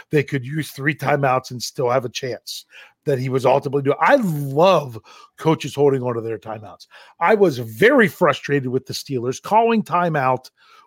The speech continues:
with a minute forty-five and a minute twenty left in the first half when they were tr-, when they were getting down close to score. I'm like,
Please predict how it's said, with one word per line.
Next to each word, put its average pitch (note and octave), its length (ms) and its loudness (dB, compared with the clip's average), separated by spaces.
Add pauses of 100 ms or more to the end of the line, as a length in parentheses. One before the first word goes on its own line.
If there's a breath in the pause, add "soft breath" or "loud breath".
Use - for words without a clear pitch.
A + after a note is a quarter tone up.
with C#3+ 180 -2
a D3+ 40 4
minute E3+ 360 4
forty-five D#3 840 2
and C3+ 100 2
a C3 40 -2
minute D#3+ 380 -2
twenty D3 500 -6 (320 soft breath)
left G3+ 360 -2
in G3+ 100 -2
the F3+ 80 0
first - 340 -4
half D#3+ 360 -2
when C#3+ 100 -2
they C#3+ 100 -4
were D3 120 -4
tr-, - 340 -18
when C#3 80 -2
they D#3 80 -4
were C#3+ 140 -6
getting D#3 240 -4
down C#3+ 180 -2
close D#3 280 -4
to C3 100 -18
score. G#3+ 260 -2
I'm E3+ 80 0
like, D#3+ 220 -6